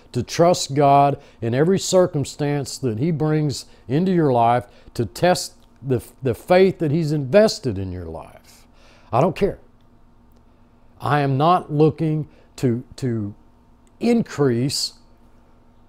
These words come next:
another believer's faith based upon what I believe that it, he, he, where he ought to be when it comes to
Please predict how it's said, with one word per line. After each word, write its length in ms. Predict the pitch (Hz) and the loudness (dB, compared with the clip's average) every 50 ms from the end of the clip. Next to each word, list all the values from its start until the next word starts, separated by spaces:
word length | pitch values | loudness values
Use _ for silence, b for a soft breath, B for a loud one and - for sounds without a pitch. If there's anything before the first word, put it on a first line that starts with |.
| _ _ _ _ _ _ - _ _ - _ _ _ _ _ - | _ _ _ _ _ _ -20 _ _ -20 _ _ _ _ _ -4
another 480 | - 131 139 156 170 185 196 196 180 160 - - _ - _ _ - | -2 0 4 6 6 6 6 6 4 2 -4 -14 _ -20 _ _ -4
believer's 640 | 156 120 165 165 165 151 147 135 143 147 139 - - | -2 2 4 4 6 6 6 4 2 0 -4 -6 -8
faith 720 | - - - 190 190 190 143 123 127 151 151 - - - - _ _ _ _ _ - 104 107 | -8 -2 4 6 6 6 6 4 2 0 -4 -6 -10 -20 -20 _ _ _ _ _ -10 -6 -2
based 460 | 98 151 170 208 240 170 - - - | 2 6 6 6 6 4 2 -2 -4
upon 560 | 170 151 - - 135 127 117 120 127 127 131 123 | -4 -4 -4 -2 -4 -2 -2 -2 -2 -2 -2 0
what 180 | 135 160 170 180 | 2 2 4 6
I 160 | 175 170 170 | 6 4 4
believe 520 | 143 160 151 151 156 156 156 160 156 135 139 | 4 2 2 2 2 2 2 2 0 0 -2
that 120 | 139 135 | -2 -2
it, 140 | 143 143 - - | -2 -4 -6 -6
he, 180 | 123 139 151 - - - | -4 -4 -4 -4 -6 -6
he, 180 | 123 131 131 131 | -4 -2 0 0
where 440 | 131 143 - 156 127 139 151 151 143 | 0 0 0 0 2 4 6 6 6
he 200 | 143 156 151 143 | 6 4 4 6
ought 220 | 143 175 208 226 | 8 8 8 8
to 60 | 208 | 8
be 460 | 139 107 113 110 101 104 110 127 135 - b b b b b b b b b b b b _ _ _ _ _ _ _ _ _ _ _ _ _ _ _ _ _ _ _ - _ _ _ _ _ - | 6 2 -2 -4 -4 -4 -4 -6 -6 -8 b b b b b b b b b b b b _ _ _ _ _ _ _ _ _ _ _ _ _ _ _ _ _ _ _ -20 _ _ _ _ _ -10
when 200 | 151 131 156 165 | -4 -2 -2 -2
it 120 | 165 117 | -2 -4
comes 320 | - - 170 170 156 - - | -4 -4 -4 -4 -4 -4 -4
to 260 | - 156 139 127 - | -2 -2 -2 -2 -2